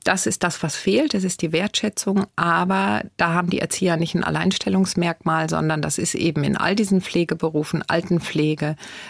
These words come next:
Krankenpflege. Insgesamt erfahren diese Berufe zu wenig Wertschätzung.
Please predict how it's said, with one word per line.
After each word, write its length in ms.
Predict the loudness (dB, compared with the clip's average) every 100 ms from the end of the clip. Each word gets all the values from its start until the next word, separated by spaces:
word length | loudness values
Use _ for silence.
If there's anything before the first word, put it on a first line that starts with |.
| -4
Krankenpflege. 840 | 0 0 0 -2 -2 -2 0 -2 -4 -12 -16 -16 -4
Insgesamt 760 | 4 4 4 2 4 4 2 -2
erfahren 520 | -4 0 2 2 2
diese 560 | 2 2 4 4 2 0 -2
Berufe 400 | 0 0 -2 -4
zu 160 | -2
wenig 300 | 0 0 -2
Wertschätzung. 600 | -2 -4 -6 -6 -4 -4